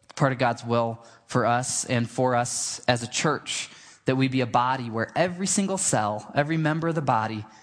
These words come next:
is transforming to become more like Christ. Next, when Christ is the leader, we'll be marked by his love. The third corner, love.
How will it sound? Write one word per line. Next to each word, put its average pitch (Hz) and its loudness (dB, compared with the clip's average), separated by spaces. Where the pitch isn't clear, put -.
is 123 -2
transforming 127 0
to 113 -2
become 120 0
more 120 0
like 131 0
Christ. 113 2
Next, - -2
when 143 2
Christ 175 2
is 156 -4
the 151 2
leader, 151 2
we'll 139 0
be 139 2
marked 139 0
by 131 4
his 123 -4
love. 110 0
The 127 2
third 143 0
corner, 120 0
love. 123 0